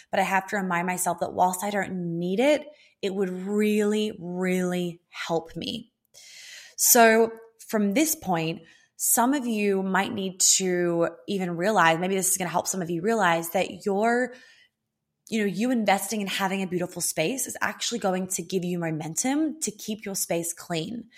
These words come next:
Because I know that there's probably some of you out there that are not valuing your space, or you're not valuing your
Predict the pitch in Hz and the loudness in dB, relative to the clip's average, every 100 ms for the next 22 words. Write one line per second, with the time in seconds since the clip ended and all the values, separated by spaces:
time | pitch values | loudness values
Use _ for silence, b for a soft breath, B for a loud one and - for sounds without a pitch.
0 | B B B 214 226 220 214 233 254 233 | B B B -6 0 2 2 2 2 0
1 | 226 214 - 208 214 226 214 220 247 165 | -4 -6 -2 0 2 0 0 4 4 4
2 | 160 156 156 165 - _ 196 190 185 180 | 4 4 4 0 -10 _ 0 4 4 0
3 | B B B - 214 233 254 196 185 214 | B B B -2 2 4 4 2 4 4
4 | 233 185 170 165 165 160 - - 147 - | 2 0 0 -2 -2 -2 -2 0 0 0
5 | - - - 208 208 202 - 196 185 196 | -2 -2 0 0 2 0 0 2 2 2
6 | 196 185 180 180 170 175 170 175 175 175 | 0 -2 -2 -2 0 2 4 6 4 2
7 | 175 | 0